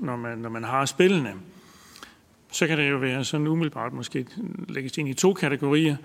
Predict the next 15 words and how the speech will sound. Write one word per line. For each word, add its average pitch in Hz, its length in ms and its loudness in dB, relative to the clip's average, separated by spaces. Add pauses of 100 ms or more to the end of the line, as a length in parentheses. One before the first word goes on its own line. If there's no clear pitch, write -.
(480)
Det 151 120 4
ene, 151 80 4
det 160 120 4
kan 147 180 2
være 131 160 -2
det 147 200 2
med, 139 300 0 (120)
med 143 240 -4
ænderne, 156 640 0
kyllingerne, 147 680 0
øh, 120 220 -4
flæskestegen, 120 760 2 (260)
kan 143 120 0
man 117 140 -4
sige, 110 300 -4